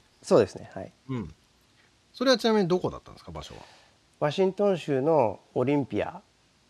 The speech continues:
Speaker 1: にある、まあ、
Speaker 2: うん。
Speaker 1: まあ、プロビ-、プロビデンス・セイント・ピーター・ファミリー・メディシン・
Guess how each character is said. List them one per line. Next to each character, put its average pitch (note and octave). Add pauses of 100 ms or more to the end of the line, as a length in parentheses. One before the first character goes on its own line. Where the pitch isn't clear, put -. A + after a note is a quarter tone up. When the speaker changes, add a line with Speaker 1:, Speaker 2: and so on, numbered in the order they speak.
(180)
Speaker 1:
に G#2
あ F#2+
る、 F2
ま - (220)
あ、 A2
Speaker 2:
う -
ん。 B2 (760)
Speaker 1:
ま A2
あ、 F#2
プ -
ロ D3
ビ-、 A2+
プ -
ロ D#3
ビ B2
デ G2+
ン G2
ス・ -
セ A#2
イ A2+
ン A#2
ト・ A2
ピ -
ー G2+
タ G2
ー・ -
フ -
ァ G#2
ミ G2+
リ G#2
ー・ G2+
メ G2+
デ G2
ィ F#2+
シ -
ン・ F#2+